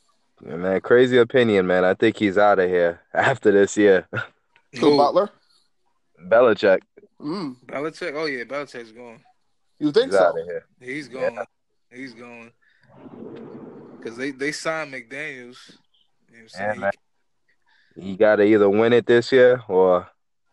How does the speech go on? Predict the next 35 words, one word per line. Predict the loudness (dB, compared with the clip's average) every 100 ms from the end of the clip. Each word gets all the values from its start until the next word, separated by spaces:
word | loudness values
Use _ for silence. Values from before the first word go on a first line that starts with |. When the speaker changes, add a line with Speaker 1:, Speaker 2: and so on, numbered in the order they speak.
| _
Speaker 1:
regardless | -4 2 4 4 2
if | -2 -2
he |
wins | 0 0 0
it, | -2
he's | -4 -2
gonna | -2 0
either | 2 2
walk | 4 2 2
away | 2 4 2 0 -6 -4
as | -2 -2
a |
champ | -4 -2 -2 0
or | -2
he's | -2
just | -6 -6
gonna | -6 -6 -10 _ _ _ _ _ _ _ _ -8
end | -4 -2
up | -2
getting | -2 -4 -6 -12 _ _ -8
let | -6 -2
go | 0 0 -2
or | -6 -2
whatever | 0 0 0
or | -2 -4
moved | -4 -6 -4
on | -4 -2
up. | -4 -4 _ _ _ _ _ _ _ _ _ _ _ _ _ _ _ _ _ _ _
Speaker 2:
Yo, | -12 -10 -8
that's, | -10 -10 -16 -20 -20 -20 _ _ _ _ _ _ _ _ _
that's | -6 -6 -6
interesting. | -12 -12 -10 -8 -8 _ _ _ _ _ _ _
Speaker 1:
Mm-hmm. | -18 -12 -8 -8 -12 _ _
Speaker 3:
Yeah. | -20 -18 -18 -18 _ _ _ _ _
<laughs> | -12